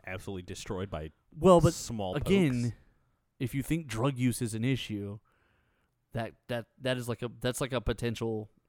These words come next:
Speaker 2: thing, is, like, your fingertips are burned or whatever. So <laughs> unhealthy fingertips isn't necessarily a good thing in his favor for that story.
Speaker 1: That is so strange.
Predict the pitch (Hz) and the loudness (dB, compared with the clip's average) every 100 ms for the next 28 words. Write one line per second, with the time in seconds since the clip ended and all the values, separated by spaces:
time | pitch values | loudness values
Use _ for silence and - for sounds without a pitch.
0 | _ - 127 107 - - 101 101 - - | _ -6 -4 -4 -12 -12 -12 -12 -10 -6
1 | 110 101 104 104 101 104 95 71 67 - | -6 -6 -8 -8 -8 -10 -12 -14 -14 -18
2 | - _ _ _ _ _ - 120 110 - | -20 _ _ _ _ _ -10 -6 -6 -8
3 | - 131 123 - _ _ - 135 147 143 | -8 -8 -10 -18 _ _ -4 0 2 2
4 | 135 143 139 127 120 - 117 123 113 - | 0 0 -2 -2 -4 -4 -6 -4 -6 -6
5 | 123 127 123 120 113 110 117 113 127 127 | -4 -2 -2 -2 -2 -4 -6 -6 -2 -2
6 | 120 113 127 113 - 147 117 110 117 110 | -2 -4 -4 -4 -2 -2 -2 -6 -8 -10
7 | 113 - 220 208 101 104 _ - - - | -6 -4 -4 -4 -8 -12 _ -20 -20 -18
8 | - 117 147 170 165 - - 92 92 - | -2 2 4 4 0 -8 -4 -4 -4 -6
9 | 90 87 85 85 - | -6 -6 -8 -14 -20